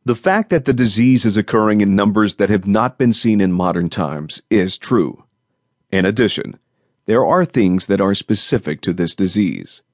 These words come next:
It is important to know these facts so that the proper precautions can be taken.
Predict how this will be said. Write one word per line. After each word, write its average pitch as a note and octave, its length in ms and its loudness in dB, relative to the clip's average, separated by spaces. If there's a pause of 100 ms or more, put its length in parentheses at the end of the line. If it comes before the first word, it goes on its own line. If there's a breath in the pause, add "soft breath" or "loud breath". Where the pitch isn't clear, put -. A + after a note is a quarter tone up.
(520)
It F#3 100 4
is A3+ 120 2
important C3 480 2
to A2+ 100 0
know G#2 240 4
these F#2+ 260 -2
facts - 400 -8
so F#2+ 80 -6
that G2 160 -4
the G#2 80 0
proper B2 440 0
precautions - 760 -4
can F2 200 -2
be F#2 140 -4
taken. - 460 -2